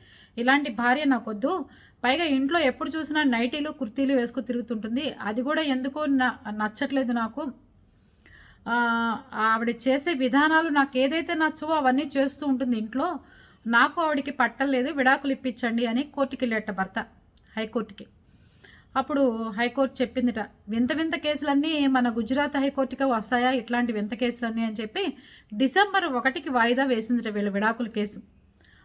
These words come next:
అప్పుడు భార్య ఏం చెప్పింది అంటే, ఆయన దగ్గర నుంచి న-, ఆయనే అంతటా ఆయనే వెళ్ళి కోర్టుకి వెళ్ళి విడాకులు కావాలంటున్నాడు కాబట్టి రెండు కోట్ల రూపాయలు నాకు, ఆ, డబ్బులు ఇవ్వాలి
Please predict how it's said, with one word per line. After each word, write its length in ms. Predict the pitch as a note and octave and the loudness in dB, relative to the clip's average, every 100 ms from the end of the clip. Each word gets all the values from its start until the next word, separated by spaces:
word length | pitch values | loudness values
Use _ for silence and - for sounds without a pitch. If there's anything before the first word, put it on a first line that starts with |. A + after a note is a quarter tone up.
| - | -2
అప్పుడు 240 | B3 C#4 | 0 0
భార్య 340 | G#3+ G#3 A3+ D#4 | 0 2 0 0
ఏం 240 | D4+ D4 D4 | -2 -2 -2
చెప్పింది 360 | C#4+ C4+ C#4 | 0 2 4
అంటే, 500 | B3 A#3+ C#4 F4+ A#3 - - - - | 4 2 0 -2 -4 -8 -20 -16 0
ఆయన 280 | A3+ C#4 C#4 | 2 4 2
దగ్గర 260 | B3+ D#4 | 0 -2
నుంచి 260 | E4 E4+ D4+ | -2 -4 -4
న-, 120 | B3+ | -4
ఆయనే 440 | A3 A#3 C4 D4 D#4 | 0 2 2 2 0
అంతటా 340 | D4+ D4+ D#4 | -2 -2 0
ఆయనే 220 | D4 C#4+ | 2 2
వెళ్ళి 220 | C#4+ C4 C4+ | 0 0 -2
కోర్టుకి 400 | C4+ C4+ C4 C#4 | -2 -2 0 0
వెళ్ళి 160 | C4 | 2
విడాకులు 380 | B3 A#3 A#3+ B3+ | 2 0 0 -2
కావాలంటున్నాడు 720 | A#3+ A3 A#3 A#3 A3 A3 A3+ | 0 0 2 0 -2 -2 0
కాబట్టి 540 | G#3+ G#3 A3 D4 B3 - - _ F#3+ | -2 -4 -6 -2 -2 -4 -16 _ -4
రెండు 280 | A#3 C#4 C#4+ | 2 2 4
కోట్ల 320 | C4+ C#4+ D#4 | 2 0 0
రూపాయలు 380 | D4+ D4 C#4 C4+ | -2 0 2 2
నాకు, 540 | B3+ B3+ C#4+ B3 A#3 - _ _ _ - | 0 0 -2 -2 -2 -10 _ _ _ -12
ఆ, 300 | G#3+ G#3+ G#3+ G#3 | -6 -2 -2 -4
డబ్బులు 280 | A3 C4 | -2 0
ఇవ్వాలి 480 | C4+ A#3+ B3+ F#4+ D4 | 2 2 2 0 -4